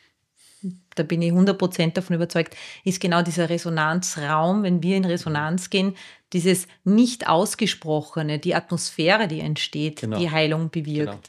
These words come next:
Speaker 1: tatsächlich dann bewirkt.
Speaker 2: Ja.
Speaker 1: Vor allem auch das, was nicht ausgesprochen ist,
Speaker 2: Mhm.
Speaker 1: was nicht klar am Tisch liegt, das, was, was du mitbringst als Person, als, als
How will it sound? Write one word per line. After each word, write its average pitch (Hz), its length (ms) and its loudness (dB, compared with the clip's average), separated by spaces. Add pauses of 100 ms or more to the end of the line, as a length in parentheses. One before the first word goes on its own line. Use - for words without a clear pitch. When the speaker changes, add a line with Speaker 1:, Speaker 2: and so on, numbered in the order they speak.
(160)
Speaker 1:
tatsächlich 170 580 0
dann 151 200 -2
bewirkt. 147 440 -6
Speaker 2:
Ja. 110 160 -4 (1000)
Speaker 1:
Vor - 200 2
allem 226 200 6
auch 277 160 4
das, 233 220 -2
was 233 160 -2
nicht 233 400 4
ausgesprochen 143 880 -6
ist, - 300 -14
Speaker 2:
Mhm. 113 260 -10 (160)
Speaker 1:
was 208 180 2
nicht 220 320 4
klar 151 220 2
am 151 160 -2
Tisch - 320 -8
liegt, - 280 -10
das, 185 200 2
was, 180 280 0
was 180 280 -6
du 254 160 2
mitbringst 190 640 2
als 175 120 -2
Person, 185 540 0
als, 180 240 -4
als - 320 -4